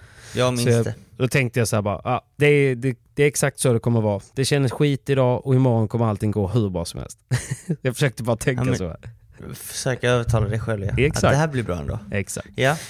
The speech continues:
Speaker 2: Nej, så, så vi fick en ganska tuff lottning. Eh, nu vet jag inte exakt vid namn vilka vi mötte, men vi mötte, vi mötte en lefty,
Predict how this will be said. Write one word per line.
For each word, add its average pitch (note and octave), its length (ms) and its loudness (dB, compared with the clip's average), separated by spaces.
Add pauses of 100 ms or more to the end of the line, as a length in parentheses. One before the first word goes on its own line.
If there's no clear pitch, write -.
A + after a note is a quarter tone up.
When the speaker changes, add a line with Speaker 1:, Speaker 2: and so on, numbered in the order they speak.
(360)
Speaker 2:
Nej, C#3+ 220 4
så, D3 440 4
så C#3 100 2
vi C#3+ 160 2
fick - 180 -4
en B2 100 2
ganska D3+ 240 0
tuff - 260 0
lottning. B2 440 2
Eh, A2 500 2
nu A2+ 100 0
vet A#2 160 0
jag B2+ 60 -2
inte A#2 120 -4
exakt A2+ 260 -4
vid A2+ 100 2
namn G#2+ 340 0
vilka A2+ 200 -4
vi A2 80 0
mötte, A#2+ 300 0
men A2 120 0
vi A#2 60 0
mötte, A2+ 500 0 (800)
vi C#3 100 4
mötte B2+ 300 2
en A#2 140 2
lefty, A#2 380 -4